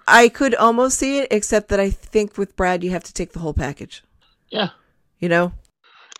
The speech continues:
Speaker 2: And when Brad does something stupid, we're the first to admit it.
Speaker 1: Oh, yeah. Yeah.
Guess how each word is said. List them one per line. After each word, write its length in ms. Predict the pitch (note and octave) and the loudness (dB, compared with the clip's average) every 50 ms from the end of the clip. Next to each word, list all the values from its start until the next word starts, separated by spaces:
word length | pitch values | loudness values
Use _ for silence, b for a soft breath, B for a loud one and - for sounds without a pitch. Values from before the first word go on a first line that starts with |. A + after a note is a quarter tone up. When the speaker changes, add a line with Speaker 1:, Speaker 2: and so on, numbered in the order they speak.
| - - | -10 -4
Speaker 2:
And 300 | B3+ B3 B3 A3 G3+ E3+ b b b b b b _ - F#3+ G3+ | -2 -2 -2 -2 -4 -6 b b b b b b _ -20 -20 -14
when 560 | - G#3 F#3 F#3 A3 A3 A3 G3+ G3+ F3 E3+ D#3+ | -10 -6 -2 0 0 0 0 -2 -4 -8 -6 -4
Brad 320 | E3+ F3+ G#3 A#3 G#3 F#3 | -4 -4 -4 -4 -6 -4
does 240 | E3+ G3 G#3 F#3 - | -2 -2 -2 -2 -4
something 720 | - G3 G3 F#3+ - - G3 F#3 F3+ F3 E3 D#3+ D#3 D3 - b b b b b b b b | -8 -8 -8 -8 -10 -10 -10 -8 -8 -8 -8 -10 -12 -14 -16 b b b b b b b b
stupid, 640 | - - - - - G#3+ G#3 - F3 E3 E3+ F3 E3+ - - - _ - | -16 -14 -10 -6 -6 -4 -2 -2 -2 -2 -2 -4 -8 -12 -18 -20 _ -6
we're 160 | E3+ F3+ G#3+ | -2 0 0
the 100 | A3 G#3+ | 0 0
first 320 | - - A#3 G#3+ G#3 - - | -2 0 -2 -2 -2 -4 -4
to 100 | G#3+ F#3 | -4 -4
admit 240 | E3+ D#3+ G3 A3 | -2 -2 -4 -6
it. 160 | G#3+ D3 - - _ _ _ _ _ _ _ _ _ _ _ _ _ - | -6 -8 -10 -14 _ _ _ _ _ _ _ _ _ _ _ _ _ 4
Speaker 1:
Oh, 80 | D#4+ G#4 A4+ | 4 6 6
yeah. 120 | G#4 F#4 C#4 - - - - - _ _ _ _ _ _ _ - | 4 2 0 -4 -14 -20 -20 -20 _ _ _ _ _ _ _ -2
Yeah. 240 | B3 A3 G#3+ B3 | -2 0 0 -2